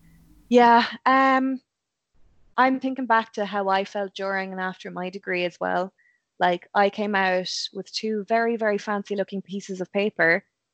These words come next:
fluency in Latin, and a really good, um,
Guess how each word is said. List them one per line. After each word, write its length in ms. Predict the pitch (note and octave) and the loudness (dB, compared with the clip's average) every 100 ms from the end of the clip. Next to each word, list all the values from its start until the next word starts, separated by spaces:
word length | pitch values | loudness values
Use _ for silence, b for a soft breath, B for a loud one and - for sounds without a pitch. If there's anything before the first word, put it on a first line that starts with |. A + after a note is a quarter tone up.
| _ | _
fluency 480 | - A#3 A#3+ A3+ A3 | 2 4 6 4 0
in 100 | G3+ | 0
Latin, 560 | F#3 F#3+ G3 - F#3 G#3 _ _ _ F#3+ | 2 4 2 -2 -8 -8 _ _ _ -2
and 120 | F#3+ | 0
a 80 | F#3 | 2
really 280 | G3 G#3 | 2 0
good, 420 | G#3 G3+ F#3+ F#3 F#3+ | 0 4 4 4 4
um, 600 | F3+ F3+ F3 F3 F3 | 6 6 4 0 -4